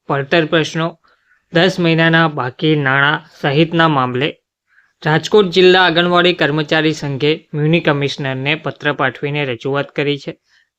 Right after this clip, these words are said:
હવે જો આ પ્રશ્ન નહીં ઉકેલાય તો મુખ્યમંત્રી માતૃવંદનાનો યોજનાનો માલ બહેનો નહીં ઉપાડે તેવી ચેતવણી પણ આપી દીધી છે.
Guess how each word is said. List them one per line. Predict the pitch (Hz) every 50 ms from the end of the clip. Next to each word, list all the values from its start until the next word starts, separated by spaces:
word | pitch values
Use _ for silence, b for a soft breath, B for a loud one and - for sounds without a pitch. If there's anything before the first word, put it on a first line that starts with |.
| _ _ _ b b b b b b b b
હવે | 175 190 208
જો | 196 220 220 214 220
આ | 214 - - - 170 175
પ્રશ્ન | 170 190 185 180 175 - 196 185
નહીં | 170 156 147 160
ઉકેલાય | 170 165 160 170 180 170 170 175 175 170
તો | 165 170 160
મુખ્યમંત્રી | 147 143 131 - - 175 175 170 170 165 160 165 165 170 170 170
માતૃવંદનાનો | 160 151 135 131 - - 151 147 139 139 135 123 123 120 123 127 127 135 147
યોજનાનો | 147 131 123 120 127 135 135 143 139 135 131
માલ | 135 127 120 120 135 143 143 139 _ _ _ -
બહેનો | 151 131 120 127 135 135
નહીં | 131 127 123 135 156 160 156 - - _ _ _ -
ઉપાડે | 170 143 120 131 123 123 139 160
તેવી | 156 - 135 131 127 135
ચેતવણી | 131 - 139 120 110 - 135 135 131 131 131
પણ | 120 - 127 131 175 214 _ -
આપી | 151 131 - - 120
દીધી | 107 - 123 110 - 123 123
છે. | - - 113